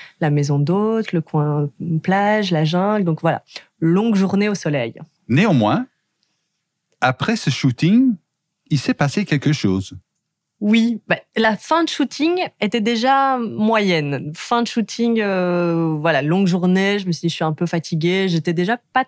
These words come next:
Speaker 1: très, très en forme, euh, vers la fin. Et on a d'ailleurs écourté un peu le, le shooting. On devait encore faire, euh, normalement une localisation.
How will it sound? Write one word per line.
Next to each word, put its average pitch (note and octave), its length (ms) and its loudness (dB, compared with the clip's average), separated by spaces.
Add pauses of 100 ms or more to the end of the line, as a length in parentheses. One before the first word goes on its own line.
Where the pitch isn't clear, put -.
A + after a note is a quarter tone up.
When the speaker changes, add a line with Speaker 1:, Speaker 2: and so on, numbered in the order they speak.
(160)
Speaker 1:
très, - 180 -2
très A3 320 -4
en G3+ 100 0
forme, A3 440 0
euh, F3 120 0 (480)
vers E3+ 140 2
la D#3+ 120 0
fin. A#3+ 260 0
Et F3 120 0
on E3 120 0
a D#3 80 0
d'ailleurs D#3 320 -4 (100)
écourté G3 720 -2
un D#3+ 100 0
peu E3 220 -4
le, C#3+ 240 0
le C#3 160 -2
shooting. F#3+ 440 -2
On G3 60 0
devait D#3 200 0
encore D3+ 260 -2
faire, D3+ 180 -4
euh, D3+ 60 -4
normalement D#3 420 0
une F3+ 120 2
localisation. E3 720 -2